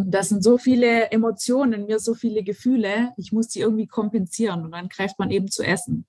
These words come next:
Oder wie es bei mir zum Beispiel auch der Fall war, äh, aufgrund von der Pille, wo sich die Hormone eben so verschieben,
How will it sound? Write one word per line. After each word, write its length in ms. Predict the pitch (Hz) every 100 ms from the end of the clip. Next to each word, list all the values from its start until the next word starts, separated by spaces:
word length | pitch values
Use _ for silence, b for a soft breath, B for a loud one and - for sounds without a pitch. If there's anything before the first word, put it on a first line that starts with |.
| B B B B B
Oder 420 | 185 202 202 185
wie 100 | 196
es 120 | 208
bei 100 | -
mir 220 | 196 214 214
zum 120 | 196
Beispiel 260 | 196 -
auch 200 | 208 202
der 100 | 214
Fall 320 | 202 196 196 196
war, 560 | 190 185 185 185 175 180
äh, 20 |
aufgrund 420 | 170 - 214 226
von 120 | 208
der 80 | 180
Pille, 340 | 170 220 220 196
wo 80 |
sich 200 | 190 202 185
die 120 | 180
Hormone 340 | 175 196 202
eben 200 | 185 185
so 120 | 185 196
verschieben, 540 | - - 220 226